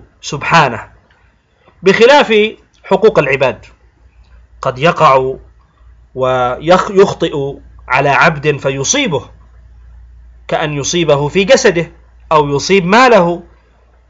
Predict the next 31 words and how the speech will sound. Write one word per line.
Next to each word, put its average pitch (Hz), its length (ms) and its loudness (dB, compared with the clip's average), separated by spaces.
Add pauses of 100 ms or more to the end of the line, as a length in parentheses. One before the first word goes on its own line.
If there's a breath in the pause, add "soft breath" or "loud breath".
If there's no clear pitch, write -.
(120)
فهنا 156 500 0
سيأتي 160 680 -4
أنه 143 360 -6
لا 156 160 2
بد 165 260 -2
من 147 180 -2
الضمان 147 640 0
في 160 140 -8
المتلفات، 147 840 -4 (640)
وسنذكر 147 680 -4
البيت 165 340 -2
الذي 139 300 -6
ذكره 143 420 0
المؤلف. 139 640 -8 (560 soft breath)
لكن 143 280 -6
قبل 196 280 0
أن 185 200 -2
نتكلم 165 480 -4
عن 143 180 -4
ذلك 226 400 0 (320 soft breath)
نريد 151 280 -6
أن 175 160 -8
نعرف 220 300 -2
أولاً 247 360 2
ما 302 260 2
هي 262 240 2
أدلة 220 340 0
هذه 190 260 2
القاعدة. 151 540 2 (260)
أدلتها 294 500 -2
كثير، 269 420 -4